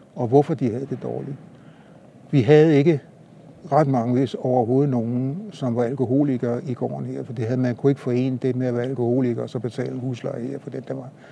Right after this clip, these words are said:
den var høj. Men vi vidste udmærket godt, hvilke familier, som havde det godt. Vi vidste også udmærket, hvilke familier, som ikke havde det så godt, fordi selve gården her var bygget i, hvad den hed, begyndelsen af trediverne,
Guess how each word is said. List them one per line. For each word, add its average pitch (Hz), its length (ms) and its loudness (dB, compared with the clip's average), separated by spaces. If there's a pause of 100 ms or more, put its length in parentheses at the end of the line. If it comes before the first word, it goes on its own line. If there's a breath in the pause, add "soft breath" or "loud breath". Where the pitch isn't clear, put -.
(220 loud breath)
den 127 100 -2
var 135 80 -2
høj. 123 260 -2 (1120 loud breath)
Men 143 160 4
vi 156 60 8
vidste 165 260 6
udmærket 156 460 4
godt, 127 200 -2
hvilke 135 420 0
familier, 120 440 0
som 120 200 -10
havde 120 180 -8
det 131 100 -6
godt. - 280 -10 (280)
Vi 135 120 2
vidste 147 280 2
også 165 200 2
udmærket, 139 520 0
hvilke 131 260 0
familier, 123 400 -4
som - 160 -12
ikke 190 200 2
havde 131 180 0
det 117 100 -4
så 123 80 -10
godt, 127 300 -10
fordi 127 400 -2 (1000 loud breath)
selve 139 320 2
gården 143 300 4
her 127 100 2
var 123 140 2
bygget 131 400 4
i, 127 40 4
hvad 117 160 2
den 113 80 -2
hed, 117 80 -4
begyndelsen 131 480 -2
af 110 60 -6
trediverne, 135 580 -6